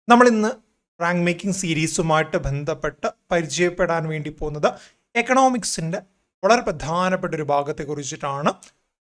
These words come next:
ഈ ഒരു ഭാഗവുമായിട്ട് ബന്ധപ്പെട്ട് ഞാനൊരു ടേബിൾ നിങ്ങൾക്ക് തരാൻ വേണ്ടി പോവുകയാണ്.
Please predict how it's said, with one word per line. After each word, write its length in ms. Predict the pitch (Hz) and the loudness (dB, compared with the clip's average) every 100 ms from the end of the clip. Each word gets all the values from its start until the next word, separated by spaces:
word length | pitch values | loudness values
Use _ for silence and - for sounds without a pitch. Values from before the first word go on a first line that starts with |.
| _ _ _ | _ _ _
ഈ 100 | 208 214 | 4 6
ഒരു 80 | 180 | 8
ഭാഗവുമായിട്ട് 680 | 170 175 180 175 165 165 180 151 | 8 8 6 6 2 0 -2 -4
ബന്ധപ്പെട്ട് 560 | 151 156 156 - - - _ _ 214 | -4 -6 -8 -10 -16 -20 _ _ -6
ഞാനൊരു 300 | 220 220 214 | 0 0 0
ടേബിൾ 340 | 185 185 202 220 170 | 2 4 4 4 2
നിങ്ങൾക്ക് 280 | 143 151 147 | -6 -4 -4
തരാൻ 180 | 143 147 | -4 -6
വേണ്ടി 160 | 139 135 | -8 -6
പോവുകയാണ്. 400 | 143 139 143 156 | -6 -4 -4 0